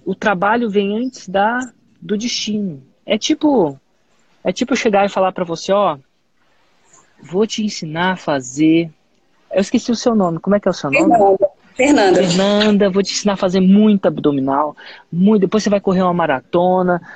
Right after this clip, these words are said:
Speaker 1: depois você vai jogar, nossa, você vai cansar demais." Aí você fala assim, "Uai, não, uai, pra que isso?" Entendeu? Aí, aí você vai chegar pra ele e falar assim, "Não, você quer emagrecer?" Aí, se você quer realmente emagrecer, tem,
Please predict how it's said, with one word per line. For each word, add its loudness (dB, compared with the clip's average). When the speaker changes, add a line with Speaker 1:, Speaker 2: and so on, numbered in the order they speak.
Speaker 1:
depois 0
você -2
vai 2
jogar, -2
nossa, 0
você -6
vai 0
cansar 0
demais." -2
Aí -2
você -8
fala 0
assim, -2
"Uai, 2
não, 4
uai, 0
pra -2
que 0
isso?" 0
Entendeu? 2
Aí, 2
aí 2
você -4
vai 2
chegar 0
pra 0
ele 2
e -8
falar -2
assim, -6
"Não, -4
você -6
quer -4
emagrecer?" 0
Aí, -2
se -4
você 0
quer 0
realmente 0
emagrecer, -6
tem, -10